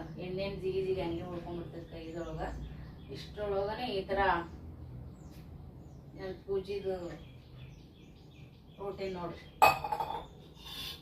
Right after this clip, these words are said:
ಸ್ವಲ್ಪ ಕೈ ತೊಳ್ಕೊಂಡ್ ಬರ್ತೀನಿ ರೀ ಫ್ರೆಂಡ್ಸ್. ಈಗ ಇವು ನೀರ್ ಏನೈತಿ ಹೊರಗ್ ಚೆಲ್ತೀನಿ ರೀ.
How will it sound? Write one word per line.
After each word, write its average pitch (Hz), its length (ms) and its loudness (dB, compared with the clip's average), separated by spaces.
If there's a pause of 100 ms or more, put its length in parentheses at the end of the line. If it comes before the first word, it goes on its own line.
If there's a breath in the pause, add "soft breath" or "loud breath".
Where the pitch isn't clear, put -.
(1400)
ಸ್ವಲ್ಪ 175 220 -8 (120)
ಕೈ 180 180 -2
ತೊಳ್ಕೊಂಡ್ 185 400 0
ಬರ್ತೀನಿ 170 340 -4
ರೀ 160 80 -4
ಫ್ರೆಂಡ್ಸ್. 160 400 -4
ಈಗ 160 200 0
ಇವು 196 240 4
ನೀರ್ 196 240 4
ಏನೈತಿ 185 640 6 (460)
ಹೊರಗ್ 185 280 6
ಚೆಲ್ತೀನಿ 156 400 4
ರೀ. 143 280 -2